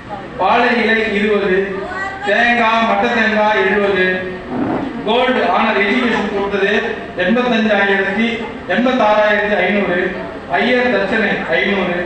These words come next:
ஸ்வீப்பர் ஒர்க் ஐந்நூறு, மாலை சாமிக்கு, ஐ-, சாமிக்கு ஜட்ஜிக்கு வந்து இவங்களுக்கெல்லாம் சேர்த்து நாலாயிரம் ரூபாய், ஸ்வீட்டு, ஆயிலு, கற்பூரம் இதெல்லாம் சேர்த்து மூவாயிரத்தி நூத்தி அறுபத்தஞ்சு.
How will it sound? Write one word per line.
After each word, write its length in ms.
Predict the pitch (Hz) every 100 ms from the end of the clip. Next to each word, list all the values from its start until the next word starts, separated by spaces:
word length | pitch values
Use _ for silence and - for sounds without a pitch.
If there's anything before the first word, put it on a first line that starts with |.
| 180 -
ஸ்வீப்பர் 420 | 262 247 226 196
ஒர்க் 240 | 214 202 - 165
ஐந்நூறு, 480 | 185 196 190 180 185 185 - - - 233
மாலை 300 | 175 233 220 -
சாமிக்கு, 500 | 196 214 226 214 220 233
ஐ-, 160 | 185 180 190 196 - 165 - - - -
சாமிக்கு 400 | 185 220 220 233 208
ஜட்ஜிக்கு 540 | 185 185 233 226 214 220 196
வந்து 240 | 190 190 190 185 170 165 170 175 202
இவங்களுக்கெல்லாம் 540 | 214 226 208 190 202 196
சேர்த்து 260 | 196 196
நாலாயிரம் 340 | 180 175 175 175
ரூபாய், 260 | 170 170 170 - - - -
ஸ்வீட்டு, 400 | 214 240 240 247 240 -
ஆயிலு, 340 | 208 208 214 226 220
கற்பூரம் 640 | 190 190 202 214 208 220 220 208 -
இதெல்லாம் 300 | 180 208 220
சேர்த்து 240 | 208 208 220 208
மூவாயிரத்தி 640 | 220 214 208 196 196 214
நூத்தி 220 | 214 196 180
அறுபத்தஞ்சு. 580 | 185 180 170 160 160